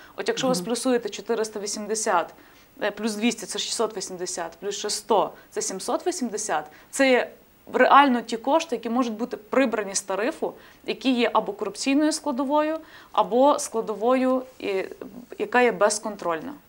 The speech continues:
Speaker 2: Одне буквально ще питання по газу, і переходимо до іншої теми,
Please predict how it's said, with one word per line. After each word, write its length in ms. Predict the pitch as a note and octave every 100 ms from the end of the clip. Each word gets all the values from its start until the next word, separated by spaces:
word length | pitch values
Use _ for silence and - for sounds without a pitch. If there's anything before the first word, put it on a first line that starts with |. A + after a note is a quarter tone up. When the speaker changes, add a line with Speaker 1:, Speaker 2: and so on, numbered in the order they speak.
| _ _ - - - - -
Speaker 2:
Одне 260 | - B3 A#3+
буквально 400 | G3 B3+ A3+ D4+
ще 140 | -
питання 380 | G3 A#3+ C#4 B3+
по 120 | G#3
газу, 300 | G#3 G3+ F#3
і 40 | F3+
переходимо 500 | G3+ F#3+ G#3 G3 F#3+
до 80 |
іншої 340 | G#3 G3+ G3 F#3
теми, 680 | B3+ D#4 A#3+ G3+ F3+ F3